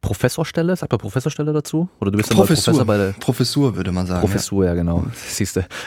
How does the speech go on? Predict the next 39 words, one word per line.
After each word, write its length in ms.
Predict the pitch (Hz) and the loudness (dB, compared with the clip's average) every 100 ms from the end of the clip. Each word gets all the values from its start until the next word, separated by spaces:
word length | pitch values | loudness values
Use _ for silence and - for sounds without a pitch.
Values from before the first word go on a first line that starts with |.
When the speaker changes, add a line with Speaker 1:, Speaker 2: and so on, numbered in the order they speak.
| - | 2
Speaker 2:
Ja, 160 | 95 | 4
Speaker 1:
Äh, 40 | 107 | 4
Speaker 2:
es 120 | - | 4
hört 120 | 123 | 2
sich, 280 | 131 110 - | 2 0 -2
Speaker 1:
die 160 | - - | -8 -2
Speaker 2:
das 180 | 104 | 0
hört 140 | - 117 | 0 0
sich 160 | 113 | -2
viel 340 | - 117 113 110 | 0 2 2 0
toller 320 | - 123 117 104 | 0 2 2 2
an. 180 | 139 151 _ _ - | 0 -2 _ _ 0
Nein, 180 | 120 117 | 4 4
es 120 | 117 | 2
ist 120 | 160 | 2
natürlich 360 | 160 - 143 - | 2 2 2 2
toll, 340 | 131 147 160 - _ - | 0 0 -2 -10 _ 0
<laughs> 220 | 127 - | 0 2
aber, 280 | - 110 101 | 2 4 4
Speaker 1:
Ja. 40 | 110 - _ - 127 - | -2 -14 _ -20 -20 -6
Speaker 2:
ähm, 300 | - 98 98 | 0 2 2
ja, 120 | 98 - | 0 0
Professur, 680 | - 117 120 - 98 87 - | 0 2 2 0 -2 -4 -6
genau. 360 | - 95 90 92 _ _ _ _ | -4 -2 -2 -6 _ _ _ _
Speaker 1:
An 160 | 107 104 | 0 2
der 220 | 104 98 | 4 4
I 120 | 113 | 2
S 140 | 104 - | 0 0
T 260 | 117 123 | 0 0
und, 300 | - 110 107 | 0 0 -2
äh, 160 | - 107 | -2 0
du 100 | 113 | 0
machst 300 | 120 117 - | 0 -2 0
den, 380 | 113 113 113 113 - - - _ - | 2 2 2 -2 -6 -20 -20 _ -4
ähm, 720 | 98 101 101 98 98 98 95 - _ - | 0 2 2 2 2 0 -2 -6 _ -8
Sporternährung 760 | - - 82 127 123 120 120 | -4 0 2 2 2 2 0
und 480 | 117 110 113 120 - - _ _ _ | 0 0 0 -2 -8 -16 _ _ _
Speaker 2:
Trainingswissenschaft. 720 | - 113 113 107 101 107 - | 0 2 2 2 4 4 2
Speaker 1:
Leistungs-, 400 | 117 104 - - | 0 0 -4 -14